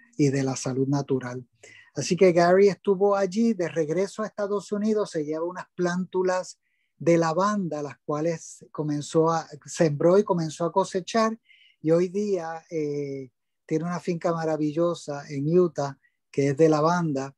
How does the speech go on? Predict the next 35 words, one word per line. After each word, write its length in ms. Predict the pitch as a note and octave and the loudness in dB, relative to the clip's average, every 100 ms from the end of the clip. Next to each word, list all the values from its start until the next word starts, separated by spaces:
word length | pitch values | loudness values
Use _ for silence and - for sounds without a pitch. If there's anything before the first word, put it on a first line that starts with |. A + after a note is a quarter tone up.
| _ - - | _ -10 2
y 60 | |
así 380 | E3+ D#3+ A#3 A#3 | 4 6 6 6
con-, 320 | G3+ A#3 G#3 - | 6 2 2 -2
comenzó, 640 | - F#3+ F#3 - G3+ G#3 G3+ | -2 0 -2 -2 2 2 0
eh, 200 | F3 D#3+ D3 | -8 -8 -8
básicamente 720 | D#3+ D#3 G3 F3+ F3 E3+ E3 | -10 -8 -8 -6 -6 -4 -2
Young 220 | D3+ D3+ | -2 -4
Living. 420 | C#3+ C3 C3 C3 B2+ _ _ _ | -6 -8 -6 -8 -8 _ _ _
Durante 380 | E3+ E3 D#3+ E3 | 2 2 4 2
toda 320 | F3 F#3 G#3 | 4 2 2
su 220 | - G3 | 0 -2
vida, 560 | G#3 A3+ G3+ D#3 D#3+ E3 - | 0 0 -2 -4 -6 -12 -8
este, 560 | D3+ C#3 - D3 D3 | -8 -8 -6 -6 -4
este 240 | D3+ - F3 | -6 -2 -2
hombre 280 | E3+ F3 D#3 | -2 0 0
viajó 360 | D3 C3+ D#3 | 0 -2 -2
todo 220 | E3+ D#3+ | 0 0
el 80 | D3+ | 0
mundo, 420 | D3+ G3 G3 D#3+ | -2 -2 0 0
él 60 | C#3+ | 0
viajaba 640 | D#3 D#3+ D#3+ F3+ G3 F#3+ _ _ _ - | -2 -2 -4 -4 -2 -4 _ _ _ -8
para 240 | D3+ C#3+ | -6 -2
personalmente 1040 | D#3 D3 - C#3+ D3+ E3+ F3 G3 F#3 E3 | -2 -2 -2 -2 -2 0 0 -2 0 0
ver 160 | D3 D#3 | 2 2
los 180 | F3 - | 0 -2
terrenos 580 | E3 C#3 E3+ F3 E3+ C#3+ | -4 0 -2 -2 -6 -6
donde 360 | C#3+ C#3 C3+ | -6 -4 -4
iba 500 | C3+ C#3+ D3 D#3 D#3 _ _ _ | -2 -2 -2 -4 -8 _ _ _
a 100 | - | -8
sembrarse 720 | D3 D#3+ C#3+ D3+ D#3+ E3 - D#3+ | 0 0 2 2 2 2 0 -4
para 280 | C#3+ C#3 | -2 -6
producir 600 | B2+ C3+ C3 B2+ - D3 | -6 -6 -6 -4 0 2
algo 260 | D3+ D3 D3+ | 4 4 2
pa-, 140 | D3 | 0
so-, 320 | D#3 C#3 D3+ | -12 -12 -8